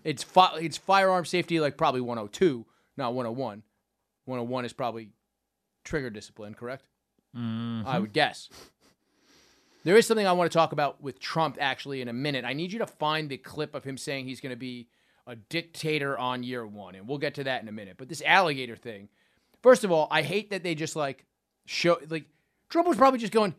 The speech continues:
Speaker 1: "Yeah, whatever, we'll do it." The bombing Mexico is kind of a wild one, because Trump knows full well that most of these migrants are not from Mexico.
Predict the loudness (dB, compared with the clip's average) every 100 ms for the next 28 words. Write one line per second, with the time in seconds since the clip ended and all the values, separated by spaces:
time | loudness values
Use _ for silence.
0 | _ 0 4 4 2 0 0 0 0 0
1 | 2 2 2 2 0 0 0 2 2 0
2 | 0 0 -6 -6 -10 -12 -20 -20 -10 -4
3 | -4 -4 _ _ _ _ _ 2 2 4
4 | 2 2 0 2 4 2 0 -2 -2 -4
5 | -4 -4 -4 -8 -6 -6 -8 _ _ _
6 | 6 6 6 2 -4 -8 -20